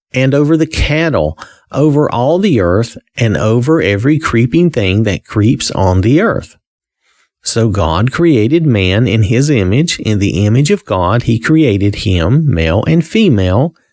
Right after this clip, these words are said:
He created them. Then God blessed them, and God said to them, 'Be fruitful and multiply, fill the earth and subdue it.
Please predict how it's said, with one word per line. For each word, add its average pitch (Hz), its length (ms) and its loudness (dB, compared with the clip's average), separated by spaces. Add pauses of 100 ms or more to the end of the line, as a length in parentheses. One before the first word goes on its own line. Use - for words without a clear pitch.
(140)
He 107 220 -2
created 127 640 0 (380)
them. - 460 0 (440)
Then 143 260 0
God 107 380 -2
blessed 175 400 0
them, 147 320 0 (180)
and 135 180 2
God 117 300 0
said 190 280 0
to 131 100 0
them, 92 320 0 (420)
'Be 180 220 2
fruitful 190 640 0
and 120 200 2
multiply, 120 680 0 (400)
fill 120 400 0
the 180 220 0
earth 95 400 0
and 107 420 2 (180)
subdue 147 680 0
it. 80 260 -4